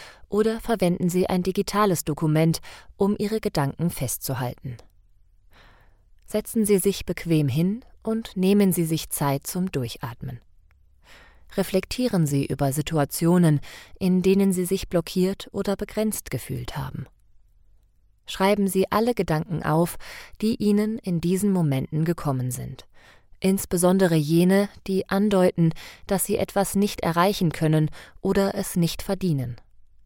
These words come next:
Beispiele hierfür könnten sein: "Ich bin nicht gut genug" oder "Ich habe kein Glück in der Liebe." Denken Sie darüber nach,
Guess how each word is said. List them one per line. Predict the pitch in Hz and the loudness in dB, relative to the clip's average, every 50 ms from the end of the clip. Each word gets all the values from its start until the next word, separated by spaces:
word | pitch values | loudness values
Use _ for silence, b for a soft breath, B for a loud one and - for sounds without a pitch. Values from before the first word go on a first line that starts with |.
| - _ _ _ _ _ _ _ _ _ | -20 _ _ _ _ _ _ _ _ _
Beispiele | - 160 156 160 - - - 160 151 151 | 0 0 0 0 0 -2 -2 0 0 0
hierfür | 135 165 180 196 185 - - 208 196 190 | 0 2 2 2 2 2 0 0 0 0
könnten | - - 170 160 - - 147 | -2 -4 -4 -4 -2 -4 -4
sein: | 139 139 135 139 147 147 151 156 - B B B B B B B B B B B - - | -2 0 0 0 2 0 0 -2 -4 B B B B B B B B B B B -10 -6
"Ich | - 175 - - - | -6 -6 -4 -2 0
bin | 202 190 | 2 2
nicht | 190 185 180 - - - | 2 0 -2 -4 -8 -6
gut | - 226 226 - | -6 -6 -6 -4
genug" | - 160 151 143 143 139 135 - - - - _ _ - - - | -4 -2 0 0 0 -2 -4 -6 -12 -20 -20 _ _ -20 -8 -2
oder | 165 175 180 175 170 170 165 - b b b b b b b b b | 0 2 4 4 2 2 0 -4 b b b b b b b b b
"Ich | - 190 - | -6 -4 -2
habe | 190 190 196 202 202 | 0 0 0 0 -2
kein | - - 214 202 196 | -4 -2 -2 -2 0
Glück | 165 160 156 160 - | 0 -2 -2 -2 -2
in | - 160 165 | -2 0 0
der | 170 180 | 0 0
Liebe." | 170 139 143 - - 127 - - _ _ _ _ - - - - - - b b b b b b b b b b b b b b - _ _ _ _ _ - - _ _ _ _ _ - | 0 -2 -4 -4 -6 -8 -10 -12 _ _ _ _ -18 -18 -16 -16 -18 -20 b b b b b b b b b b b b b b -20 _ _ _ _ _ -20 -20 _ _ _ _ _ 0
Denken | 196 196 220 - - 226 202 | 0 0 0 2 0 0 2
Sie | 180 180 165 | 2 2 2
darüber | 160 151 151 160 151 156 139 | 2 2 2 0 0 2 2
nach, | 143 147 143 147 160 - - - | 2 2 2 0 0 -2 -6 -12